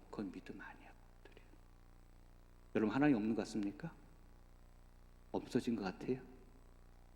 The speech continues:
우리 왜 애들 키울 때 그잖아, 왜 애들 이렇게 보행기에 이렇게 걸어 다닐 때 있지 않습니까?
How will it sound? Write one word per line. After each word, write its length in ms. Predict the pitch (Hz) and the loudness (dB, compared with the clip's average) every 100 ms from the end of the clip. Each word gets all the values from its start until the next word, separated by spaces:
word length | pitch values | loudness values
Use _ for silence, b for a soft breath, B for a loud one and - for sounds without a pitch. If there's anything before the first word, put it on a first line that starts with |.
| - - - - - - - | -20 -20 -18 -18 -18 -18 6
우리 180 | 139 147 | 12 12
왜 200 | 127 127 | 12 12
애들 180 | 113 120 | 12 10
키울 300 | - 151 131 | 6 6 6
때 360 | - 107 127 101 - B B B - - - - - - | 8 8 8 2 -4 B B B -18 -18 -18 -18 -12 -4
그잖아, 260 | - 95 95 | 0 0 4
왜 240 | 95 92 | 6 6
애들 160 | 101 98 | 8 6
이렇게 280 | 95 98 87 B B B - | 6 4 4 B B B -2
보행기에 500 | 123 123 117 107 101 | 8 8 10 8 6
이렇게 180 | 92 92 | 4 0
걸어 220 | - 107 | 2 6
다닐 200 | 107 101 | 6 6
때 80 | 101 | 2
있지 120 | - | 4
않습니까? 540 | 90 - 95 85 - | 0 2 0 2 0